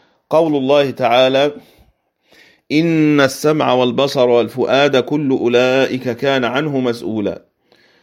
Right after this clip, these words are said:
والجوارح تقدم ذكر صيانتها،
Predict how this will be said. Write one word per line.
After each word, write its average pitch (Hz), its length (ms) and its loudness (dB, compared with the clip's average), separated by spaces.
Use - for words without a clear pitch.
والجوارح 135 1300 2
تقدم 135 520 0
ذكر 131 560 0
صيانتها، 127 960 -2